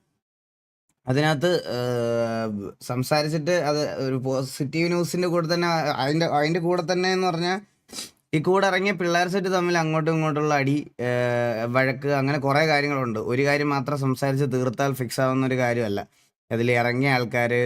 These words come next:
നിൽക്കുന്ന ആൾക്കാർ തമ്മിലുള്ള വഴക്ക്, പിന്നെ എനിക്ക് ബാക്കിയുള്ളവരായിട്ടുള്ള കാര്യങ്ങൾ, അതെല്ലാം കൂടി ഒരുമിച്ച്, ഇപ്പോൾ അവരൊരുമിച്ച് പോയതാണ്, ഒരുമിച്ച് തിരിച്ച് വരിക എന്നുള്ളൊരു കാര്യം പോസിബിൾ അല്ല. കുറേ, ഏർ, വന്നാലും,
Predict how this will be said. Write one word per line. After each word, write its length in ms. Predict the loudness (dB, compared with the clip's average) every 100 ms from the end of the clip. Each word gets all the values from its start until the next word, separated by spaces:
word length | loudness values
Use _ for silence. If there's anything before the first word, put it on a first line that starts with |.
| 0
നിൽക്കുന്ന 420 | -2 -2 0 0
ആൾക്കാർ 300 | 0 0 0
തമ്മിലുള്ള 420 | 0 0 0 0
വഴക്ക്, 480 | 0 -2 -4 -4 -4 -8 _ _
പിന്നെ 240 | -2 0 0
എനിക്ക് 300 | 0 -2 0
ബാക്കിയുള്ളവരായിട്ടുള്ള 920 | 2 2 0 0 2 0 0 0 0
കാര്യങ്ങൾ, 440 | 0 0 0 0 0
അതെല്ലാം 540 | 0 0 2 0 0
കൂടി 160 | 0 2
ഒരുമിച്ച്, 420 | 0 0 -2 -4
ഇപ്പോൾ 200 | -2 -2
അവരൊരുമിച്ച് 580 | 0 0 2 0 -2 -2
പോയതാണ്, 540 | -2 0 2 2 0 -2
ഒരുമിച്ച് 460 | -2 -2 -2 0 -2 0 -2 -4
തിരിച്ച് 300 | -4 -2 0
വരിക 220 | 0 2
എന്നുള്ളൊരു 500 | 0 0 0 -2 -2
കാര്യം 300 | 0 0 2 0
പോസിബിൾ 380 | -2 -2 -2 0
അല്ല. 200 | 0 0
കുറേ, 260 | 0 0 0 -4 _ _ _ 0
ഏർ, 300 | 4 4 2
വന്നാലും, 760 | 2 2 2 2 2 0 -4